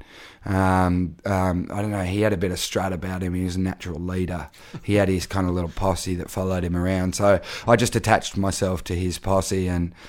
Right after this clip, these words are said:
he looked at me, uh, I remember it really clearly, and said, "So are you auditioning for the school play?" I'd never heard of it and didn't know what it was, and I just shot back, "Yeah, man, of course." And I thought, "Right, they're into the play.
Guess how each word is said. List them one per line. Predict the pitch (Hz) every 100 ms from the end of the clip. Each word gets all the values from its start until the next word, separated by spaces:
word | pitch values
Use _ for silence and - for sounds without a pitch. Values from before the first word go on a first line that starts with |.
| - - -
he | -
looked | 117 120 -
at | 117
me, | 104 101 92 76 - _ _ _ _ -
uh, |
I | 107 98 98 101
remember | 113 131 123 104
it | 98
really | 95 87
clearly, | 113 117 101
and | 85
said, | 101 90
"So | 117
are | 107
you | 107 101
auditioning | 98 107 110 107 92
for | 98
the | 90
school | - 95
play?" | 87 110 110 113 - - - - -
I'd | 104 117
never | 104 92 85
heard | 92 92
of | 87
it | 64 -
and | 90
didn't | 92 90
know | 87
what | 87
it | 85
was, | 92 90 82
and | 92
I | 95 98
just | 90
shot | - 98 87
back, | - 90 -
"Yeah, | 147 117
man, | 92 104
of | 110
course." | - 127 - - - - - - - - - - _ _ _ _ _ _
And | 101
I | 104
thought, | 113
"Right, | 107 110 107
they're | 117 113
into | 104
the | 90 92
play. | 110 101 95 104